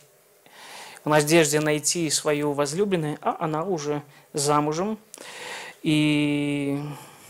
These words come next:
её и след простыл. Поэтому, несмотря на то, что эти отношения, ну, кажутся нам, или вот эти слова нам кажутся вполне безобидными,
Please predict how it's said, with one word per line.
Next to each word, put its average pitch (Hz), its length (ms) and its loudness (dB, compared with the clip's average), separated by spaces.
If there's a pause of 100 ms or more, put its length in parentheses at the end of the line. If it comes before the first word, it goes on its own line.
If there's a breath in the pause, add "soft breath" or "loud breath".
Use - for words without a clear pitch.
(440 loud breath)
её 160 280 6
и - 120 -6
след 147 380 0 (280)
простыл. - 460 0 (960 loud breath)
Поэтому, 190 400 8
несмотря 208 500 2
на 233 120 -2
то, 233 260 0
что 185 440 -4 (1040)
эти 196 320 6
отношения, 190 800 0 (440 loud breath)
ну, 208 180 -2 (140)
кажутся 180 440 4
нам, 170 180 -2
или 160 100 -2
вот 160 140 -2
эти 180 140 -2
слова 185 440 2
нам 160 140 -6
кажутся 170 320 -4
вполне 175 380 -4
безобидными, 165 800 -2